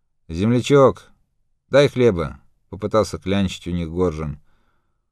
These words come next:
Но те, едва раскрывая глаза, бормотали: «Только три дня, как нас выгнали из окопов. Сами три дня хлеба не видели, нет ничего.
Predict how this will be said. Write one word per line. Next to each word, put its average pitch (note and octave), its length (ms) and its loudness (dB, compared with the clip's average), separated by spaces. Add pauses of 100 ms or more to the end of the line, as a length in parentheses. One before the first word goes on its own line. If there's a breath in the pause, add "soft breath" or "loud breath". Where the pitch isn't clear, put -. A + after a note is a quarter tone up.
(120)
Но F#2+ 120 -4
те, C3 160 0
едва A#2+ 240 4
раскрывая A2 480 2
глаза, G2+ 340 2
бормотали: F#2+ 680 0 (420)
«Только A#2+ 360 0
три A#2+ 220 0
дня, B2 300 0
как G#2 180 -4
нас G#2+ 220 -2
выгнали G#2 440 -2
из G2 140 -2
окопов. G2+ 600 -2 (600)
Сами C#3 400 4
три A#2+ 220 2
дня B2+ 320 0
хлеба B2 400 2
не A2+ 160 0
видели, G2+ 420 0
нет B2 320 -2
ничего. A2+ 640 -2